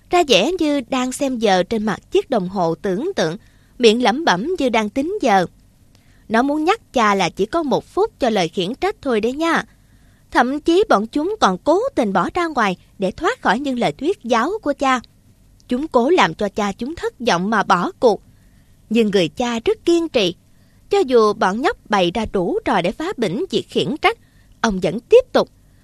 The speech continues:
Ông vẫn cố gắng bày tỏ cảm xúc của mình thật rõ ràng. Nhưng phần gai go nhất chính là lúc ông bình tĩnh trở lại, xoa đầu chúng và bảo rằng chúng là người tốt và không đáng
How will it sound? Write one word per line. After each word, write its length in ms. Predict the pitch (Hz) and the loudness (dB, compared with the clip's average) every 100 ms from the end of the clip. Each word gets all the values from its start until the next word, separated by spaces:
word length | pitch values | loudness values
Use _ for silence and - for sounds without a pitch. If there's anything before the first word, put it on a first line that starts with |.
| _ | _
Ông 160 | - 349 | 0 2
vẫn 140 | 214 | 2
cố 260 | 247 311 392 440 | 0 0 0 0
gắng 240 | 285 392 | -4 -6
bày 240 | 339 220 190 | 0 2 2
tỏ 180 | 185 233 | 0 -2
cảm 200 | 220 196 | -2 -4
xúc 300 | 294 415 466 | -2 -2 -2
của 100 | 294 | -4
mình 260 | 294 247 185 - | -2 -2 -2 -4
thật 160 | - 214 | -4 -2
rõ 200 | - 208 339 | 0 0 0
ràng. 240 | - 254 233 - _ _ _ _ _ _ _ | -2 -2 -4 -8 _ _ _ _ _ _ _
Nhưng 240 | 226 233 214 | 0 2 2
phần 260 | - 170 160 | 0 -2 -2
gai 220 | 233 226 | -4 -2
go 180 | 254 247 | -2 -2
nhất 260 | 233 330 466 _ _ _ | 0 0 -2 _ _ _
chính 140 | 370 | 0
là 140 | 453 294 | 2 0
lúc 220 | 226 381 | 0 -2
ông 200 | - 285 | -2 -2
bình 200 | 226 190 | 0 -2
tĩnh 280 | 175 185 285 381 | -2 -2 -2 -4
trở 140 | 226 | -2
lại, 300 | 285 202 180 - _ _ | 0 0 0 -4 _ _
xoa 280 | - 240 208 | -2 -2 0
đầu 260 | 202 175 | 0 0
chúng 340 | 175 233 262 453 - _ _ | 0 -2 0 -2 -6 _ _
và 260 | 254 254 233 | 0 2 2
bảo 300 | 220 214 - | 0 0 0
rằng 200 | 285 226 | 0 0
chúng 240 | - 247 | -2 -2
là 140 | 330 294 | 0 0
người 220 | 202 180 | 2 0
tốt 320 | - 339 440 - _ _ | 0 0 0 -2 _ _
và 180 | - 254 | 0 0
không 240 | 247 349 330 | 2 0 2
đáng 260 | 269 339 | 2 0